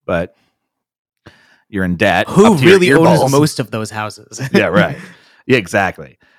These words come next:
Speaker 1: Um, and so it also puts your debt level into perspective, and it provides motivation to eliminate debt.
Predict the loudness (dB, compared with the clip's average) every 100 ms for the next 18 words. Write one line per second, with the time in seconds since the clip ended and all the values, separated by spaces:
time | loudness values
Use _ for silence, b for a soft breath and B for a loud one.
0 | b 2 4 2 -2 -6 2 4 4 4
1 | 0 0 -2 0 -2 0 0 0 0 0
2 | -2 -10 -10 -8 -8 -10 -18 _ _ -6
3 | -2 -2 2 0 0 -2 0 2 2 2
4 | 0 -2 -4 -4 0 -2 0 0 2 -2
5 | -6 -14 -14